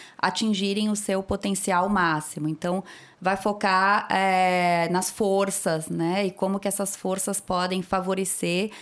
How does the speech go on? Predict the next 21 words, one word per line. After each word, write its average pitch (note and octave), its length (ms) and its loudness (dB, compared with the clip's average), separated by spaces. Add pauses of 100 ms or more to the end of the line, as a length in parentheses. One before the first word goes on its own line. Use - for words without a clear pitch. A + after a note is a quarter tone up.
(120)
com G#3+ 140 -2
que G#3 120 -2
essas G3+ 260 0
pessoas G#3 600 0
floresçam. G#3+ 880 0
Então, F#3+ 160 -2
é G3+ 80 0
o G#3+ 60 0
estudo D4+ 560 -2
do B3+ 140 -4
que E4 140 -8
faz D#4 320 -2
as C#4+ 100 -4
pessoas A3 680 0 (340)
terem A3 380 2
um G3+ 100 2
bem-estar F#3+ 580 0
máximo, F#3+ 500 2
uma F#3 120 0
felicidade F3+ 680 -4
máxima. G#3+ 680 0